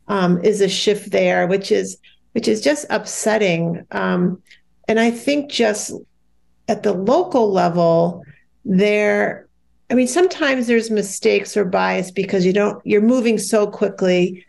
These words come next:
you don't have time to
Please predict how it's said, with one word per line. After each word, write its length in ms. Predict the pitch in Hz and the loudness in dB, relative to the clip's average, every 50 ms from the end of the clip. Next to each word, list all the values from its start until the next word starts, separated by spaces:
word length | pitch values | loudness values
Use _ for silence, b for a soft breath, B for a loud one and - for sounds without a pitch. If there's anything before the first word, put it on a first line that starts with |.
| _ _ | _ _
you 100 | - 208 | 0 0
don't 200 | 190 190 185 180 | 2 2 0 -2
have 260 | 180 190 185 175 175 | -2 -2 -4 -4 -4
time 720 | - - 175 202 196 190 185 175 165 160 170 185 202 226 B B B B B B B _ - | -6 -6 -2 -2 0 2 2 0 0 0 0 0 -2 -2 B B B B B B B _ -8
to 640 | - - 214 202 190 190 190 185 185 185 214 - | -2 2 4 4 4 4 2 2 0 -2 -4 -4